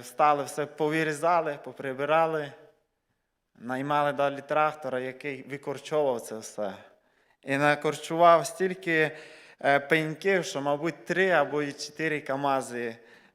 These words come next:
е, забирало. І далі, е, там кирпича було багато, всього було.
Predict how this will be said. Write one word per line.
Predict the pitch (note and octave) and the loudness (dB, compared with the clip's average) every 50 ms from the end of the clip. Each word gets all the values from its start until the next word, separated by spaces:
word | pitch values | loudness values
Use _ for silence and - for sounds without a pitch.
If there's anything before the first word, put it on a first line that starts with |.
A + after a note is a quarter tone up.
| - | -8
е, | - A#2+ | -8 -6
забирало. | A#2 B2 C3+ B2 C3+ C3 C3 B2+ A#2 G#2+ G#2 G2+ F#2+ G2+ G#2 - - - _ _ _ _ _ _ _ _ _ _ _ _ _ _ _ _ _ _ _ _ _ _ _ _ _ _ _ _ _ _ _ _ _ _ _ _ _ _ _ _ - | -4 -4 -4 -4 -2 0 2 2 2 2 0 -2 -6 -10 -12 -16 -20 -20 _ _ _ _ _ _ _ _ _ _ _ _ _ _ _ _ _ _ _ _ _ _ _ _ _ _ _ _ _ _ _ _ _ _ _ _ _ _ _ _ -8
І | B2+ C3+ C3 C3+ C3 | -6 -2 -2 -2 -2
далі, | B2+ B2 C#3+ E3+ F#3 G3 F3+ D3+ B2+ | 0 4 6 6 6 6 4 2 -2
е, | A#2 A#2+ A#2 A#2 A2+ G#2+ G#2+ G#2+ G#2 G#2+ G#2 G#2+ G#2+ G#2+ G#2+ _ _ _ _ _ _ _ _ _ _ - C3+ | -2 -2 -2 -2 -2 -4 -6 -8 -10 -12 -14 -16 -18 -20 -20 _ _ _ _ _ _ _ _ _ _ -4 -4
там | C#3 C#3+ | -4 -2
кирпича | C#3+ - E3+ E3 - F3+ F3 F3 - G3 F#3 F3 E3+ | -2 -4 -6 -4 -2 -4 -4 -2 2 4 4 4 2
було | D#3 D3 C#3 B2+ A#2+ | 0 -4 -6 -6 -4
багато, | A#2+ B2+ A#2+ B2 B2+ A#2+ A#2 - - G2+ G#2+ _ _ _ _ _ _ _ _ | -4 -6 -6 -4 -4 -6 -6 -8 -14 -20 -20 _ _ _ _ _ _ _ _
всього | - - - D#3 D#3 E3+ F3+ F3 E3+ | -18 -8 -6 -2 2 4 4 4 4
було. | C#3+ C#3+ D3 C#3 C3+ C3+ B2+ - - | 2 0 0 2 2 0 0 -4 -8